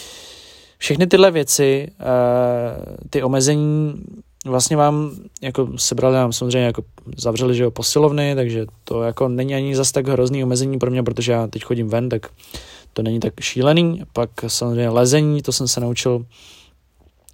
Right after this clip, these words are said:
eh, že jsem chodil fakt jako často lézt na stěnu,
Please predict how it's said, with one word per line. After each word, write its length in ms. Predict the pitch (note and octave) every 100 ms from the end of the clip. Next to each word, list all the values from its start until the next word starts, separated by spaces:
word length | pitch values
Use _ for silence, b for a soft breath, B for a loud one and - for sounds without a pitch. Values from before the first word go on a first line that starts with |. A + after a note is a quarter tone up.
| - -
eh, 540 | A#2+ A2 A2 A2 A2
že 140 | A2 A2+
jsem 160 | B2+
chodil 240 | A2+ A#2+ A#2
fakt 160 | A#2
jako 200 | A#2 A#2+
často 420 | - - A#2+ -
lézt 440 | A#2 A#2 E3 - -
na 120 | A#2+ A#2
stěnu, 360 | - D3 D#3+